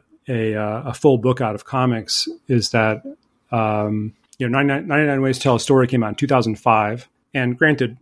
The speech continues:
a bunch of other stuff happened. You know, we had two children. We wrote two textbooks together. We, uh,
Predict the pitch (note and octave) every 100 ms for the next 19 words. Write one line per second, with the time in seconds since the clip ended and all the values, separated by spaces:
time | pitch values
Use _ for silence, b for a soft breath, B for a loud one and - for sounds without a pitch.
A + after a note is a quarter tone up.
0 | A#3+ C3+ B2+ B2+ A2+ - A#2 B2+ B2 A#2+
1 | A2 G#2 A#3+ A#3+ F#3 C3+ G#2+ A2 - _
2 | _ B2 G#2+ - A2+ C#3+ B2+ A#2+ A#2 A2+
3 | A2 G#2+ - - A#2+ A2 A#2 - A#2 -
4 | - A2+ G#2+ G#2+ G#2+ G#2 A2 _ - A2
5 | G#2 A2+ F3 A2 G#2+ G#2 G#2 G#2+